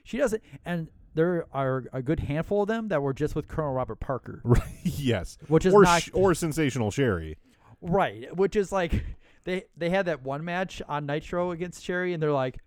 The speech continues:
Speaker 1: "Sherri, we are not <laughs> trusting you
Speaker 2: Yeah.
Speaker 1: in the ring with anyone else again."
Speaker 2: Yeah. Oh, she jobbed to Sherri, too, and Parker. God damn it.
Speaker 1: Yeah. So I, I agree. They're, they are not giving her the opportunity to, like, get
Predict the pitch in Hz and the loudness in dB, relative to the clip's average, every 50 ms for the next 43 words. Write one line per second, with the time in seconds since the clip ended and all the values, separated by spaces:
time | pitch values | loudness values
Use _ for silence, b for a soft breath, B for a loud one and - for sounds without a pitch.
0 | _ _ - - - 160 160 170 170 151 135 127 123 120 120 131 139 - - - | _ _ -12 -6 -2 -2 0 0 -2 -4 -4 -6 -6 -6 -6 -6 -6 -4 -4 -2
1 | - 285 233 - - - 202 180 151 - 208 208 180 170 180 175 - - 113 104 | 0 2 0 0 -2 -4 -6 -6 -4 -2 0 2 2 2 0 -2 -4 -4 -2 0
2 | 98 127 156 160 185 175 175 175 175 165 165 156 165 147 131 117 - 208 196 - | 0 0 0 0 0 0 -2 -2 -2 -2 -2 -2 -2 -4 -4 0 0 0 0 2
3 | - 202 170 - - 131 160 139 - - 180 - - - - 139 b b b b | 0 -2 -4 -4 -8 -12 -12 -12 -14 -12 -12 -14 -14 -14 -16 -18 b b b b
4 | b b b b b - 104 101 98 92 87 82 80 78 - - - 117 107 107 | b b b b b -4 -2 0 2 2 0 -2 -4 -8 -10 -10 -8 -6 -6 -6
5 | 101 87 - - - - 107 95 95 101 101 98 92 92 92 87 87 85 - - | -6 -8 -10 -12 -12 -12 -12 -12 -8 -4 -2 -2 -2 -2 -2 -4 -8 -12 -12 -10
6 | 90 85 85 82 82 - - 95 90 87 - 117 123 127 123 107 - - 101 87 | -10 -10 -8 -10 -10 -10 -10 -10 -8 -8 -4 -2 -2 -2 -2 -4 -6 -8 -10 -10
7 | 82 - 90 82 80 78 _ _ - - - - 104 85 - 82 82 82 80 78 | -12 -12 -12 -12 -14 -14 _ _ -20 -16 -14 -14 -14 -14 -14 -16 -14 -14 -14 -16
8 | 78 _ _ _ - - 131 135 131 120 104 92 87 87 - - - 190 180 165 | -18 _ _ _ -12 -8 -6 -4 -4 -4 -6 -8 -10 -12 -12 -4 0 2 2 4
9 | 156 156 156 202 262 269 - - _ _ _ _ - - - 269 185 214 247 247 | 2 2 0 -2 -6 -8 -12 -20 _ _ _ _ -20 -20 -8 -4 -2 0 0 0
10 | 220 170 185 185 165 123 107 101 101 101 139 139 170 196 202 - - - 180 185 | -2 -2 -2 -2 -2 -4 -6 -8 -10 -8 -4 -2 -2 -2 -4 -6 -8 -6 -2 0
11 | 196 196 180 170 151 139 135 135 139 139 139 165 165 - 175 170 165 151 135 156 | 0 2 2 0 0 -2 -2 -4 -4 -2 -2 -2 -2 -4 -6 -8 -6 -4 -4 -4
12 | 147 139 131 120 127 123 120 120 - 139 131 123 117 107 113 104 101 104 104 - | -2 -2 -4 -4 -6 -6 -8 -8 -8 -6 -4 -4 -4 -4 -6 -8 -8 -10 -12 -12
13 | - - 113 107 107 107 107 95 95 101 98 - - 117 - | -12 -10 -10 -8 -8 -8 -10 -10 -10 -12 -12 -10 -10 -12 -12